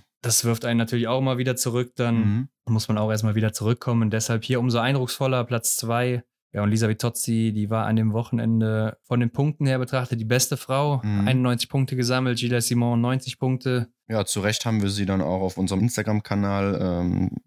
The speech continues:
Speaker 2: zur Woman of the Week gekrönt. Ja, verdient auf jeden Fall.
Speaker 1: Und damit hatte sich dann jetzt auch alles entschieden. Das war das letzte Rennen der aktuellen Saison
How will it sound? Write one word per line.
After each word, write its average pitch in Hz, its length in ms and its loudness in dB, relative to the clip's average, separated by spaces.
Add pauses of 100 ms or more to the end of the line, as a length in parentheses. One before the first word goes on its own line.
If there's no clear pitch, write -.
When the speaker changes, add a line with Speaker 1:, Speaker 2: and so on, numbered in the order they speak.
Speaker 2:
zur 98 300 -2
Woman 113 260 2
of 101 160 -4
the 104 140 -2
Week 131 300 0 (100)
gekrönt. 127 680 0 (100)
Ja, 101 240 0 (160)
verdient 98 380 0
auf - 120 -14
jeden - 120 0
Fall. 87 240 -4 (160)
Speaker 1:
Und 110 500 2
damit 104 260 0
hatte 120 180 0
sich 120 180 -2
dann 117 160 2
jetzt 120 220 0
auch 117 260 -4
alles 131 320 0
entschieden. 147 720 2 (140)
Das - 340 2
war 120 440 0 (120)
das - 220 0
letzte 120 400 0
Rennen 117 540 0
der 113 260 0
aktuellen 120 480 0
Saison 117 460 0